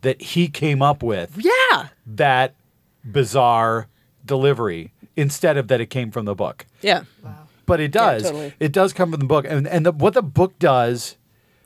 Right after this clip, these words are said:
Speaker 1: the, and where they, and, and when they were trying to adapt it, one of the hardest things was there's tons of bits in the book where basically the author comes out and does an aside. Because
Speaker 2: Yeah.
Speaker 1: he's, he's effectively telling the story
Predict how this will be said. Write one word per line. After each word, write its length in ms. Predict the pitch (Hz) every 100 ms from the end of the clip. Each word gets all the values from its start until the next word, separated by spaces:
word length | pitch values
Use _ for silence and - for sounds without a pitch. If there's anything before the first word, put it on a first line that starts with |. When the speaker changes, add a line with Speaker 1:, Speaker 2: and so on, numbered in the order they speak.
| _ _ _ _ _ _ - -
Speaker 1:
the, 240 | 147 170
and 380 | 170 151 147 123
where 160 | 151 160
they, 280 | 156 131 - - - -
and, 140 | 160
and 240 | 160 170 147
when 100 | 160
they 80 | 156
were 100 | 139
trying 340 | - 180 202
to 100 | 156
adapt 560 | 127 98 135 143 185 -
it, 180 | 98 -
one 160 | 120 120
of 40 |
the 60 | 120
hardest 340 | 127 123 113 -
things 600 | 170 170 131 113 107 - _ _ _ _ _ _ _ -
was 600 | 113 120 117 113 110 - - - _ -
there's 300 | 127 135 -
tons 400 | - 196 226 208
of 140 | 170
bits 280 | 127 160 -
in 80 | 143
the 80 | 113
book 320 | 107 135 135
where 100 | 120
basically 460 | 104 123 - 143 135
the 140 | 113
author 380 | - 110 131 135
comes 300 | - 117 110
out 180 | 107 98
and 100 | 101
does 220 | 101 95
an 80 | 95
aside. 640 | 90 - 98 64 69 - - - - - - -
Because 160 | 147 196
Speaker 2:
Yeah. 300 | 180 151 156
Speaker 1:
he's, 240 | 170 - - - _
he's 240 | 190 175
effectively 640 | 165 - 208 - 233 208 147
telling 440 | - 175 208 214
the 80 | 185
story 640 | - 180 160 139 113 107